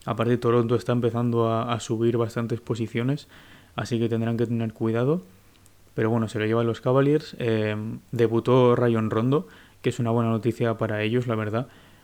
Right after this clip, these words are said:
porque bueno, con las bajas de Sexton y, y Ricky lo, lo van a necesitar. Y aparte es un jugador que,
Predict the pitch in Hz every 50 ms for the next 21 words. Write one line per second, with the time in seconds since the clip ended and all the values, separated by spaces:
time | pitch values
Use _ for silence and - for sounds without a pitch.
0 | _ - - 120 107 - 117 107 110 113 107 107 104 110 107 107 107 113 113 113
1 | 120 113 113 107 117 117 110 - - 117 113 110 110 110 110 113 117 113 107 107
2 | 113 110 - 131 123 120 117 117 117 113 110 113 113 117 120 117 107 - - 110
3 | - 117 123 156 180 - - - - - - - - - - 120 - - 113 113
4 | 123 113 127 123 113 120 117 120 123 127 123 - 127 117 113 110 110 120